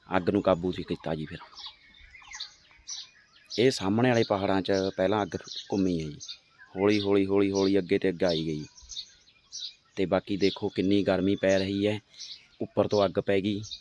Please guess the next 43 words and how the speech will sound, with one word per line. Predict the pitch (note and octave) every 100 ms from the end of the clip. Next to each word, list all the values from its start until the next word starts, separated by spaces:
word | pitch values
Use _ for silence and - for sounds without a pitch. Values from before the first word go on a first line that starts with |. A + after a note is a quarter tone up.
| _ - _ -
ਤੇ | G#2+ G#2+ -
ਇੱਧਰ | G2 F#2+ C#3
ਵਿੱਚ | G#2 G2+ G2+
ਜੇ | A2
ਨੂੰ | G#2+
ਤਾਂ | G#2+
ਹੈ, | F#2 F2 F#2 A2
ਜੇ | G#2
ਕਿਤੇ | G#2 A2
ਘੱਗ | B2 A#2+
ਜੀ | F#2+ G2
ਚ | G2+
ਨੂੰ | G2+
ਪੈ | G2+
ਜਾਂਦੀ, | F#2+ G2
ਇੱਥੇ | G2 G2+ F#2+
ਬਹੁਤ | F#2 F#2 F#2+
ਜਾਨਵਰ | F#2+ F2+ F2+
ਰਹਿ | F2 F2+
ਰਹੇ, | F2+ D#2+ _ - - _ - - - - - _ -
ਮੁਰਗੇ | G2 F#2 - F#2+
ਕਿਆ, | - F#2+ F#2 F2 E2+ _ _ -
ਤਿੱਤਰ, | G2+ - F#2+ F2+ E2 - _ - - - - - - _ _ - _ _ -
ਬਾਂਦਰ, | F#2+ F#2 E2+ F#2 E2
ਸਾਰੇ | - - G#2+ B2
ਜਾਨਵਰ | G#2+ G2 E2+ F2
ਹੈ |
ਜੀ। | F2 G#2 - _ _ - - - - -
ਤੇ | G2+ G2 G2
ਬਾਕੀ | F#2 G2+ A2+ A2+
ਇੱਥੇ | G#2+ B2+ A2+
ਹਰਾ | A2 A2+
ਭਰਾ | B2+ A#2+
ਜਿਹਾ | G#2+
ਦਿਖ | F#2+ F#2
ਰਿਹਾ | G2 G#2
ਮੈਨੂੰ, | G#2+ A#2
ਤੁਹਾਨੂੰ | A2+ G#2+ G#2+
ਮੈਂ | G#2+
ਉਹ | A#2
ਉੱਧਰ | G#2 E2
ਨੂੰ | A#2 A2+
ਦਿਖਾਉਣਾ | F#2+ F#2 F#2